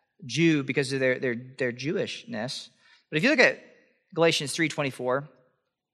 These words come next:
he's kind of moving in his argument here, but he says, "Therefore the law has become our tutor unto Christ, so that we may be justified by the faith." There is a sense in which Israel is the steward,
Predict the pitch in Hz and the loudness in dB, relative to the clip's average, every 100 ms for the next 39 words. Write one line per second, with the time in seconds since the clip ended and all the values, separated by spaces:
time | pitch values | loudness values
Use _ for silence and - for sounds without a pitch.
0 | _ - 151 175 147 147 156 156 139 - | _ -8 4 6 6 4 4 4 2 6
1 | 143 151 139 131 135 139 139 160 143 165 | 4 6 0 0 0 0 0 0 4 4
2 | 165 156 135 135 151 151 143 147 131 123 | 4 2 4 8 8 8 4 -4 -4 0
3 | 131 143 147 - 175 160 151 139 - - | 6 6 6 2 0 2 2 0 -2 2
4 | 135 151 - 147 135 131 143 165 160 - | 4 4 2 2 4 4 4 0 -2 -10
5 | - - 151 156 156 151 151 - 156 147 | -20 0 4 6 4 4 4 4 6 6
6 | 143 139 131 147 160 170 151 156 147 170 | 8 6 6 4 4 6 4 4 2 0
7 | 160 156 147 - - - _ _ _ _ | 2 -2 -2 -4 -10 -20 _ _ _ _
8 | - 214 202 226 202 226 233 - - _ | 6 8 10 10 12 10 8 -2 -20 _
9 | _ _ _ 180 180 175 160 - - - | _ _ _ 6 8 8 4 0 -4 -10
10 | _ _ _ _ _ - 147 269 254 | _ _ _ _ _ -2 2 4 4